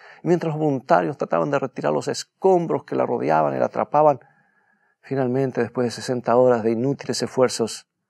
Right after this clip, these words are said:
la angustia fue demasiado. El corazoncito de la niña simplemente dejó de palpitar.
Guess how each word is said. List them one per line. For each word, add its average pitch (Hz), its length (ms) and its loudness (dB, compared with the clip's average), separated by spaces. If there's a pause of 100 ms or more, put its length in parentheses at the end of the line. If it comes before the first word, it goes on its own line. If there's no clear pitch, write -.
(160)
la 139 100 -4
angustia 117 420 -4
fue 113 140 -4
demasiado. 107 600 -4 (760)
El - 100 -20
corazoncito 135 640 -4
de 120 60 2
la 107 80 0
niña 123 300 -2 (240)
simplemente 135 680 -4
dejó 113 220 -4
de 127 80 0
palpitar. 131 680 -4